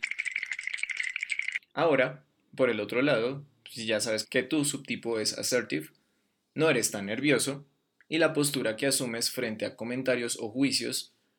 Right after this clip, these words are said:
que otras personas, sean cercanas o no,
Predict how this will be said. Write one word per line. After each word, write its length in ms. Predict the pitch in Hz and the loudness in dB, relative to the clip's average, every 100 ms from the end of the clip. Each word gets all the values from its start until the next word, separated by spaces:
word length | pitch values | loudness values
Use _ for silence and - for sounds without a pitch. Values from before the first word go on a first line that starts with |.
| _ | _
que 160 | - 123 | -2 0
otras 580 | 110 107 110 110 - - _ - | 0 2 2 2 -2 -6 _ -2
personas, 1000 | 117 117 120 123 101 104 131 - - _ _ - | 0 0 2 0 0 -2 -2 -2 -4 _ _ -10
sean 240 | - 104 | -6 -4
cercanas 520 | 113 101 127 110 107 | -6 0 0 0 -2
o 60 | 113 | -2
no, 300 | 110 117 | -2 -4